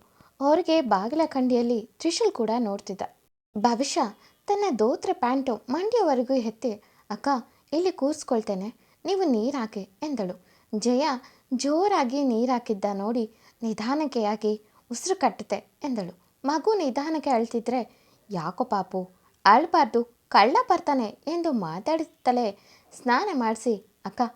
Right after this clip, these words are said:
ಇಟ್ಕೊಳ್ಳಿ" ಎಂದು ಟವೆಲ್ ಸುತ್ತಿ ಕೊಟ್ಟ ಹುಡುಗಿ ತನ್ನ ಒತ್ತೆ ಹಾಕಿದ್ದ ಪ್ಯಾಂಟ್ ಹಿಡಿದು ನೀರನ್ನ ಹಿಂಡಿ ಹೊರತೆಗೆದು ಮಗುಗೆ ಪೌಡರ್ ಹಾಕಿ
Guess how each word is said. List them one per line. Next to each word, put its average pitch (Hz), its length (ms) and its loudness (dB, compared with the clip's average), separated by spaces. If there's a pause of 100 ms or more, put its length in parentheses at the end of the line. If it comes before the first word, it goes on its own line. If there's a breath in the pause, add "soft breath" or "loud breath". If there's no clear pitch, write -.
(260 soft breath)
ಇಟ್ಕೊಳ್ಳಿ" 277 440 0 (160)
ಎಂದು 233 340 -2 (280 soft breath)
ಟವೆಲ್ 392 300 8
ಸುತ್ತಿ 285 320 -2
ಕೊಟ್ಟ 233 240 -2
ಹುಡುಗಿ 233 380 0 (200)
ತನ್ನ 302 200 0
ಒತ್ತೆ 240 380 0
ಹಾಕಿದ್ದ 233 440 0
ಪ್ಯಾಂಟ್ 240 400 -6
ಹಿಡಿದು 214 460 -2 (380 soft breath)
ನೀರನ್ನ 277 440 2 (120)
ಹಿಂಡಿ 247 340 0
ಹೊರತೆಗೆದು 214 720 -2 (300 soft breath)
ಮಗುಗೆ 233 440 2
ಪೌಡರ್ 240 520 0
ಹಾಕಿ 226 400 -2